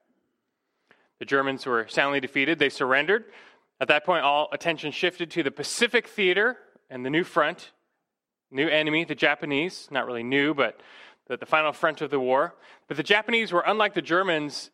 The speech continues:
in many respects. Their culture, their values, their military were all markedly different. And so the Americans, wanting to help their troops transition to the, the final front of the war, put together a little film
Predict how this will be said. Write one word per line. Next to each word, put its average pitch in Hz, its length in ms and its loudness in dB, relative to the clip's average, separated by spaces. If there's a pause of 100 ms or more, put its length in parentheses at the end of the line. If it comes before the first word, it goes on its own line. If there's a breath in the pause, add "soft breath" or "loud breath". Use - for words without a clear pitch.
in 127 320 -6
many 170 280 2
respects. - 640 -2 (420 soft breath)
Their 113 80 -16
culture, 170 420 -2
their 123 160 -4
values, 123 520 -2
their 110 100 -10
military 123 720 -2 (140)
were 117 120 0
all 113 100 2
markedly 110 440 -4
different. 120 400 -6 (400 soft breath)
And 131 80 -14
so 160 80 0
the 147 100 4
Americans, 170 600 0
wanting 165 320 0
to 156 60 -2
help 170 200 2
their 147 140 0
troops - 400 -2
transition 185 680 0
to 190 240 2
the, 151 240 2
the 143 60 -4
final 175 320 0
front 180 300 -2
of 147 100 -12
the 139 80 -2
war, 202 340 2
put 170 220 -12
together 165 340 0
a 139 80 0
little 151 220 0
film 175 640 0